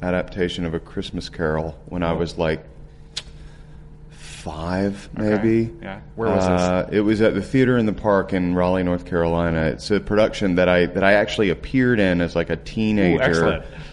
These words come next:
Speaker 1: Um, it's an ongoing,
Speaker 2: Yeah.
Speaker 1: it's like a Raleigh tradition. This guy, Ira David Wood, who, um, who played the title role and wrote it and directed it. Um, I went and saw it, and this was probably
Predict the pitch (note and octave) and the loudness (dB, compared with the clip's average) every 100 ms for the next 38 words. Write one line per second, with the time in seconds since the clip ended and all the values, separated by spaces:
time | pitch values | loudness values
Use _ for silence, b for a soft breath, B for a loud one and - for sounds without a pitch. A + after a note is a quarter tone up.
0 | - F2 F2 E2 D#2+ E2 - F#2+ - F#2 | -6 -2 0 0 0 -4 -6 -8 -4 0
1 | F2 F#2 F#2 F2+ F2+ F2 F2 E2 E2 - | 2 2 2 2 2 2 0 -2 -4 -8
2 | - F#2+ E2+ E2 D#2+ E2 D#2+ - D2 F2 | -8 -4 -2 0 0 0 -2 -4 -4 -2
3 | D#2 D2 D2 - D#2+ C#2+ D2+ D#2 D#2 D#2 | -2 -6 -8 -6 -4 -4 -4 -4 -4 -6
4 | D#2+ D#2+ F2 D#2+ D#2+ E2 D#2 D2+ - B | -6 -4 0 0 -2 -2 -4 -4 -8 B
5 | B B B B - - D#2+ D#2 D2+ D2+ | B B B B -18 -10 -8 -6 -6 -8
6 | D2 D2+ C#2+ - - F#2 E2 - - F2 | -8 -10 -10 -12 -12 -6 -4 -4 -2 0
7 | E2 E2 D#2 - E2+ D#2 E2 G2 G2+ G2 | 0 -2 -6 -4 -2 -2 0 2 2 2
8 | D#2 D#2 F2+ G2 F2+ E2+ D2+ D2 - F2 | 0 2 2 4 2 2 -2 -4 -2 0
9 | E2 - F2 D#2+ - B B B B F2 | 0 -2 -4 -4 -8 B B B B -4
10 | F2 E2 E2 - - - - G#2 A2 B2+ | -2 -2 -4 -8 -16 -20 -6 -2 2 2
11 | A#2+ G#2+ G2 A#2+ A2 G#2 - F#2+ G#2+ C3+ | 0 -2 -4 0 2 4 2 0 0 0
12 | D#3 G#2+ F2 F2 - G#2+ G2 F#2 | 0 0 -4 -12 -6 -2 0 -2